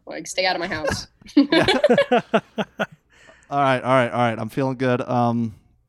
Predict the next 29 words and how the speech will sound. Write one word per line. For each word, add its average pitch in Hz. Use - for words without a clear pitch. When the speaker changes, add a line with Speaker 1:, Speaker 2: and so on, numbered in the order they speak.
Speaker 2:
all 120
right, 113
this 123
is -
a 120
long 110
one. -
Jesus. 107
Uh, 120
the 131
boredom 175
is 156
the 156
reason 147
I 135
started 139
swimming. 139
It's -
also 151
the 131
reason 123
I 120
started 123
sinking. 120
Speaker 1:
That 233
sounds 226
so 202
emo. 208
Speaker 2:
It 233